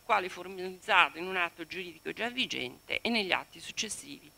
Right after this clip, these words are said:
che l'hanno specificamente modificato. Vista la varietà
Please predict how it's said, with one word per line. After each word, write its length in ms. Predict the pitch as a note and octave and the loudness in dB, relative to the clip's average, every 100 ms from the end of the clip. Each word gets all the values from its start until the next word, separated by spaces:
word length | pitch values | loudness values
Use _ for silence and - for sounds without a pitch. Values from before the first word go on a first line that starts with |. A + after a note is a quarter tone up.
| - - - | -20 -20 -6
che 100 | - | 0
l'hanno 280 | G3+ D3 D3+ | 2 2 0
specificamente 920 | D3+ - G3+ G#3+ - G3+ E3+ - - | -6 -2 -2 -2 -6 -8 -6 -8 -12
modificato. 680 | - C#3 C3 - - - - - - - - - - - - - - - - - - - - - - - - - - - - - | -18 -18 -14 -12 -10 -12 -14 -20 -20 -20 -20 -20 -20 -20 -20 -20 -20 -20 -20 -20 -20 -20 -20 -20 -20 -20 -20 -20 -20 -20 -20 -4
Vista 300 | D4+ - C4+ | -4 2 4
la 80 | |
varietà 520 | E3 E3 F3 - G3+ | 8 8 6 12 12